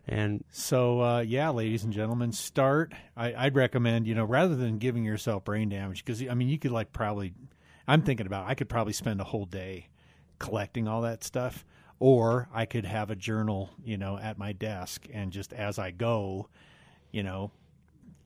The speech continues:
Speaker 2: go for a couple weeks, write down all the passwords for, you know, and, and same thing, um,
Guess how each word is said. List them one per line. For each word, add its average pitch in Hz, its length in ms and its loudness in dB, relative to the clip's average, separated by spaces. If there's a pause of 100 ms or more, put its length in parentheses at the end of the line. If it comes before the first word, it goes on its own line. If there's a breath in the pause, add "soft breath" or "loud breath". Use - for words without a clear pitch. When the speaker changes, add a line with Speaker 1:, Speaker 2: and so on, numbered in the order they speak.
(300)
Speaker 2:
go 143 160 6
for 127 160 0
a 110 40 2
couple 120 320 0
weeks, 107 500 -2
write 107 220 -2
down 104 180 -4
all 98 140 -4
the 98 80 -8
passwords 95 560 -6
for, 92 360 -8
you 104 160 -8
know, 92 140 -10
and, 98 420 -6
and 92 260 -10
same 101 300 -6
thing, 95 380 -6
um, 95 460 -8